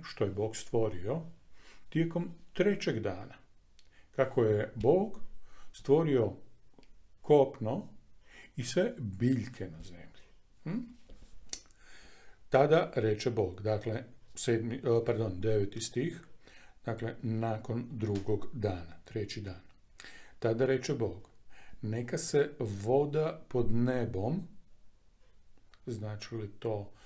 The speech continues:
da je voda bila i na nebu, ali u svakom slučaju zapovjedio je neka se ona voda koja je pod nebom sakupi na jednome mjestu i neka se pokaže kopno.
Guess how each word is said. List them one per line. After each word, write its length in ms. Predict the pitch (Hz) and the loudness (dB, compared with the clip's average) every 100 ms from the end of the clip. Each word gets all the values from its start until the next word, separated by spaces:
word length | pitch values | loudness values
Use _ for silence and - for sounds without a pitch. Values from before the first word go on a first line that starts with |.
| - - - | -20 -18 -6
da 140 | 101 | -4
je 100 | 98 | -4
voda 360 | 98 104 98 95 - | -2 -4 -2 -6 -4
bila 400 | 98 95 95 - - - - | -2 -2 -4 -8 -14 -16 -14
i 120 | - 101 | -8 -4
na 160 | 98 | -4
nebu, 560 | 95 92 80 82 151 202 - - - - - - - - - - - - | -6 -8 -10 -8 -6 -6 -8 -20 -20 -20 -20 -20 -16 -16 -18 -20 -16 -4
ali 220 | 117 104 | 0 2
u 60 | 101 | 0
svakom 260 | 113 113 113 | 0 2 2
slučaju 540 | - 117 117 123 123 | 2 -2 2 2 2
zapovjedio 600 | 117 104 104 98 101 101 104 | 0 -2 -4 -2 -2 0 -2
je 60 | |
neka 280 | 98 101 117 | -2 -6 -6
se 260 | - 107 104 - - | -6 -6 -6 -8 -4
ona 240 | 175 165 | -2 0
voda 400 | 113 98 98 135 - - - | -2 -4 -4 -6 -8 -16 -14
koja 180 | - 101 | -4 -4
je 160 | 95 - | -4 -4
pod 200 | 104 92 | -6 -4
nebom 440 | 90 - 156 202 - - - - - - - - - | -8 -6 -2 -2 -4 -10 -18 -16 -16 -18 -20 -20 -10
sakupi 640 | - - 160 165 160 156 | 0 4 4 4 -2 0
na 100 | 135 | 2
jednome 460 | 120 120 131 131 131 | 4 4 4 2 2
mjestu 540 | 127 117 98 - - - - - - - - - - - - | 2 0 0 -6 -14 -20 -18 -18 -16 -16 -16 -16 -14 -8 0
i 100 | 117 | 2
neka 480 | 98 107 180 - | 2 0 0 0
se 340 | - - 123 - | -2 -2 -4 2
pokaže 600 | 123 123 139 120 117 - | 2 2 0 0 -2 -2
kopno. 560 | - 104 101 - 117 | 2 2 2 -8 -16